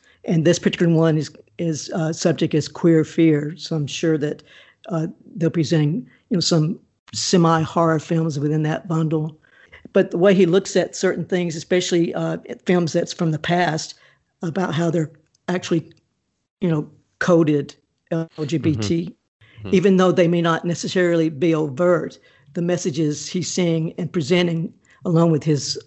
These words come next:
Speaker 1: uh, scholars, scholarly friends, uh,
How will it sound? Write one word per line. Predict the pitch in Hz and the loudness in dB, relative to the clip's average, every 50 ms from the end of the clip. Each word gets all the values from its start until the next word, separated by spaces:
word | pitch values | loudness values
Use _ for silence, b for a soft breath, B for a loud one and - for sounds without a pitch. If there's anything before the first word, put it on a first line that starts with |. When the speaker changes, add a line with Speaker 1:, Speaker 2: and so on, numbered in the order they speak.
| _ _ - | _ _ -8
Speaker 1:
uh, | 170 160 156 170 | -6 -4 -4 -6
scholars, | 160 - - - - 185 160 160 151 147 143 143 147 - - _ _ _ - | -8 -10 -8 -4 -2 0 0 0 0 0 -2 -4 -6 -10 -12 _ _ _ -20
scholarly | - - - 180 165 165 160 156 151 151 | -14 -8 -4 0 2 2 2 2 0 -2
friends, | - - 175 165 156 151 147 147 139 - b b b b b b b b | -2 -2 -2 -2 -2 -4 -4 -6 -8 -12 b b b b b b b b
uh, | - 165 156 170 | -6 -6 -4 -4